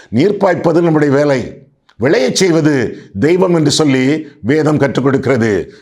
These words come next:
ஒன்று கொரிந்தியர் மூன்றாம் அதிகாரத்திலே, "நான் நட்டேன், அப்பல்லோ நீர்ப்பாய்ச்சினான், விளையச் செய்வது தேவன்." இன்னும் நாலாவதாக பார்க்கும் பொழுது சகிக்க கூடாதவர்கள். பொறுமை இருந்தது. சில காரியங்களிலே அவர்களுக்கு சகிக்க முடியவில்லை. யாரை?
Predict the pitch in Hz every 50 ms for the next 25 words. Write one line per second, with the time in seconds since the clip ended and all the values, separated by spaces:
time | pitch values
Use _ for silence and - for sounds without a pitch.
0 | _ - 113 139 143 147 123 139 131 127 139 131 123 135 139 127 139 139 135 131
1 | 135 123 131 120 - - - 123 120 107 95 85 - - - _ - 113 135 139
2 | 143 147 151 143 - - - 185 190 190 190 190 185 165 - - - - - -
3 | 127 135 - - 165 143 147 147 139 143 175 180 - - 170 165 143 - 180 175
4 | 175 175 175 180 180 165 - - - - 92 123 170 190 185 185 175 - - 170
5 | 160 151 160 165 196 202 180 156 123 - - - - - 101 127 156 170 160 165
6 | 180 180 160 143 123 110 92 78 71 - - - - _ - 185 226 208 214 240
7 | 262 294 277 254 240 233 208 185 196 175 180 170 156 175 170 165 165 160 139 147
8 | 139 143 165 202 - - - - - - - 180 175 - 196 214 - - 208 214
9 | - 190 180 180 - - 160 151 139 - - 143 120 95 87 80 - - - _
10 | _ _ _ - 156 190 226 233 208 208 160 160 175 165 160 - 220 120 104 85
11 | - - - - _ - - 185 170 135 104 147 180 220 226 220 185 170 160 156
12 | 151 151 143 139 143 - - - - 151 170 165 156 175 160 - - 233 208 156
13 | 117 - - - - - 180 175 - 226 - 208 214 185 170 156 165 165 156 139
14 | 143 139 135 127 113 92 80 - - - 135 165 196 208 208 208 202 190 202 -